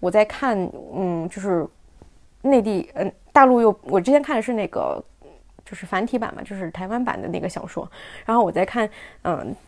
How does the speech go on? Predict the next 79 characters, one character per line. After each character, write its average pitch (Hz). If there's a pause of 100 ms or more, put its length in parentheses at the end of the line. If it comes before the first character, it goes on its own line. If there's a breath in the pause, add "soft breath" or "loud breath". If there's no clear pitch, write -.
大 262
陆 226
这 254
个 226
版 -
的 -
时 -
候， 202
我 165
发 247
现 247
它 220
最 254
后 233
有 80
一 85
个 202
就 214
是 - (120)
编 262
辑 294
的 208
一 -
个 -
话， 233
就 196
编 226
辑 233
说， 220 (240 loud breath)
如 214
果 240
你 233
看 214
完 196
这 214
本 196
书 214
有 -
想 -
说 233
的 233
话， 226 (540 loud breath)
欢 269
迎 202
给 185
我 202
们 -
写 -
信 -
或 -
者 139
什 -
么， -
下 220
面 190
留 165
了 170
一 180
个 196
编 220
辑 220
部， 208
可 -
能 180
是 175
他 202
们 196
的 190
一 190
个 190
编 226
辑 226
地 254
址 -
或 -
者 180
怎 170
么 -
样。 -